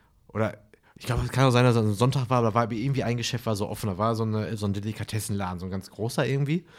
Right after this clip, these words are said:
Da kommen wir, und das war irgendwie so ganz komisch. Ich glaube, wir kamen aus dem Kino und, äh, dann war, äh, da liefen so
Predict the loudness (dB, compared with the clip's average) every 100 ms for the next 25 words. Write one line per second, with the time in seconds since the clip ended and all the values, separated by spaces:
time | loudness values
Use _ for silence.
0 | -20 -20 -20 -20 _ -2 4 4 4 0
1 | -2 -2 -8 -4 2 4 4 4 4 4
2 | 4 2 0 0 0 -6 -8 -10 -4 -2
3 | 0 0 2 0 -2 0 4 4 2 -6
4 | _ _ _ _ _ _ _ -20 4 6
5 | 6 4 -2 0 2 2 -2 -4 -2 2
6 | 2 2 0 -2 -6 -8 -14 -14 _ _
7 | _ _ _ -10 -2 0 0 2 2 2
8 | 0 -4